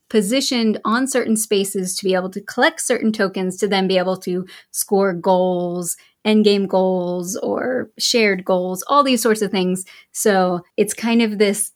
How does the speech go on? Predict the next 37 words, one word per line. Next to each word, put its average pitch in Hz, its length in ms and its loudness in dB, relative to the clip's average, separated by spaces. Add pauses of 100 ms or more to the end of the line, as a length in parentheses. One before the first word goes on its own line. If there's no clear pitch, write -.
snake 240 680 0
auction 214 500 0
where 190 100 -2
you 180 180 -4
keep 262 280 -4
placing 233 440 2
buildings 190 360 0
out 185 300 2
until 202 300 -4
everyone 185 400 -2
passes 190 720 -8
or 190 240 0
no 185 160 2
one 180 180 0
else 180 400 -4
has 196 260 -2
a 190 80 -2
higher 202 300 -2
building 202 440 -2
to - 140 -6
build. 190 400 0 (380)
It's 220 280 -2
very 254 300 2
interesting 214 840 -2
because 185 520 -4 (180)
you 226 140 2
can 214 140 0
see 220 600 0
all 226 160 4
the 226 100 0
numbers 208 360 0
other 202 200 0
people 196 240 -2
have. 208 380 0
So 196 160 -4
if 190 100 -6
I 233 400 0